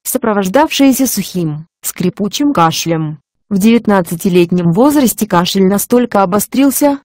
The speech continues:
что Фреду было больно дышать. Пролежав нескольких недель в постели, больной с ужасом обнаружил, что у него туберкулез, болезнь,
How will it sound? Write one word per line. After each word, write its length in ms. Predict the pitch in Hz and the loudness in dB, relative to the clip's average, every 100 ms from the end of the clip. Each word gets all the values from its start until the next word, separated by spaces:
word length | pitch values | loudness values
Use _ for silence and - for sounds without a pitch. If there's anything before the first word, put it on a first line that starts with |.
| _ | _
что 200 | - - | -10 -6
Фреду 360 | 220 208 175 180 | -2 0 2 2
было 220 | 185 202 | 2 2
больно 320 | 190 196 202 | 4 4 4
дышать. 600 | 190 247 - 214 156 - - _ _ - | 2 2 2 2 0 -6 -20 _ _ 0
Пролежав 540 | 202 202 180 262 - | 2 4 2 2 2
нескольких 680 | 220 226 - 202 208 185 220 | 0 0 -4 -4 -2 -2 0
недель 380 | 196 165 175 | 2 2 2
в 100 | 170 | 0
постели, 640 | - 180 - 175 156 156 160 _ | -4 -4 -4 0 0 0 -4 _
больной 520 | 196 190 190 208 202 | -2 2 4 4 2
с 140 | 175 - | 0 2
ужасом 460 | 269 254 - 208 | 2 2 0 0
обнаружил, 720 | 196 180 233 226 175 156 156 156 _ | 0 2 2 4 2 0 -4 -6 _
что 240 | - - | -6 0
у 60 | 214 | 4
него 300 | 226 247 277 | 6 6 4
туберкулез, 920 | - 185 202 - 208 175 151 - - _ _ - | 0 -2 -4 -2 2 2 2 -2 -8 _ _ -2
болезнь, 680 | 190 196 196 185 175 170 | 2 4 4 2 0 -4